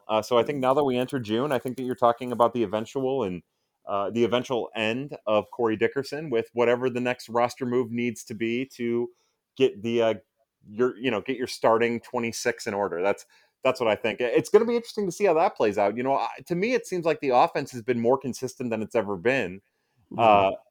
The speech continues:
Speaker 1: and that's without Dylan Carlson, without Tyler O'Neill, and both of those. And, you know, Dylan Carlson, uh, Ty-, Tyler O'Neill is a whole different story. But Dylan
Speaker 2: Yep.
Speaker 1: Carlson was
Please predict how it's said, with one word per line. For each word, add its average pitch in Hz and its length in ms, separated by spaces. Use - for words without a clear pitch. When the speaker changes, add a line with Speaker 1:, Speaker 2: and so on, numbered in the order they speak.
Speaker 1:
and 117 380
that's 127 200
without 120 480
Dylan 117 240
Carlson, 120 380
without 120 280
Tyler 120 300
O'Neill, 127 300
and 101 100
both 147 220
of 151 60
those. 127 160
And, 143 180
you 196 80
know, 175 60
Dylan 226 300
Carlson, 156 520
uh, 147 60
Ty-, 220 320
Tyler 185 220
O'Neill 143 180
is 107 60
a 107 60
whole 107 120
different 95 220
story. - 280
But 139 120
Dylan 220 180
Speaker 2:
Yep. 202 80
Speaker 1:
Carlson 156 420
was 101 160